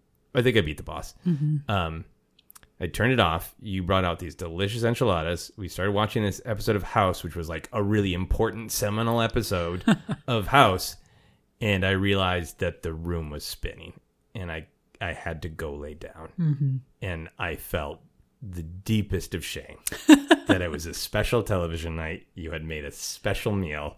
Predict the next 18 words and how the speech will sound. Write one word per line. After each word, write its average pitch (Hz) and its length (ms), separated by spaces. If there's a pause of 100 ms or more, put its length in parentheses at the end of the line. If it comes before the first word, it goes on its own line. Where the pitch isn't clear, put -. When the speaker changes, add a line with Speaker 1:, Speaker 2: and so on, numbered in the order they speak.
(640)
Speaker 1:
and 92 140
I 80 40
really 85 360
had 80 220
a, 73 260 (540)
"You 85 400
can't 85 420
do 78 220
this. 76 400 (540)
You, 98 220
you 104 220
just 87 220
hit - 260 (240)
video 90 300
game 80 200
rock 76 280
bottom, 73 320
dude. 76 300